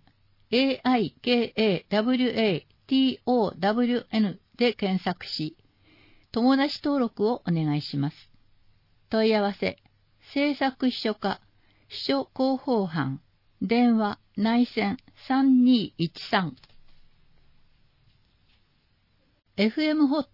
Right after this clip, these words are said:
ト八三九で街の情報をお知らせ。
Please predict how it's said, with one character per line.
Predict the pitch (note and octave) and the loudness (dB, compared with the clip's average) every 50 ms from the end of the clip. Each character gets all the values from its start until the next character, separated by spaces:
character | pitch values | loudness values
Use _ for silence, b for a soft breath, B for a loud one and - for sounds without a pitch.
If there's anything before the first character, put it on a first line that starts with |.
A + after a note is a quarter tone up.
| _ | _
ト | - D#3+ D3+ D3+ - | -6 -6 -4 -6 -8
八 | - - - - - - - | -14 -6 -6 -6 -6 -6 -10
三 | - - C#4+ C4+ B3 A3 | -4 0 2 2 2 2
九 | - - G#3+ F#3+ F3 D#3+ | 0 0 -2 -2 -2 -2
で | C#3+ C3+ C3 - - _ _ _ - | -6 -8 -10 -10 -12 _ _ _ -6
街 | F#3+ F#3+ - - C#4+ | -6 -6 -2 2 2
の | C4+ C4+ C4+ | 4 4 4
情 | A#3 A#3+ B3 B3 B3+ | 4 2 2 0 0
報 | B3 - A#3+ G#3+ G#3 G#3 G3+ G3+ | -2 -4 -4 -2 -2 -2 -2 -4
を | G3 - _ | -4 -6 _
お | - F#3 | -6 -6
知 | - - F#3 | -4 -4 -4
ら | - E3+ | -4 -6
せ。 | D#3 - - D3 - | -6 -6 -6 -8 -8